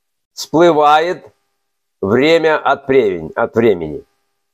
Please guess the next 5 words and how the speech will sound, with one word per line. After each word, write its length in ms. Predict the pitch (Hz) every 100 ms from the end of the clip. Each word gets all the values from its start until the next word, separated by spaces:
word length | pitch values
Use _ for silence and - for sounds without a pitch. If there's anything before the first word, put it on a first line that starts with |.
| _ _ _ _ _ _ _
Тема 400 | - 104 80 71 _
всплывает. 560 | - 98 90 73 - _ _ _ _ _ _ _ _ _ _ _ _ _ _ _
Но 260 | 139 208 233
их 260 | 247 233
сроки 880 | - 233 247 262 254 - 139 82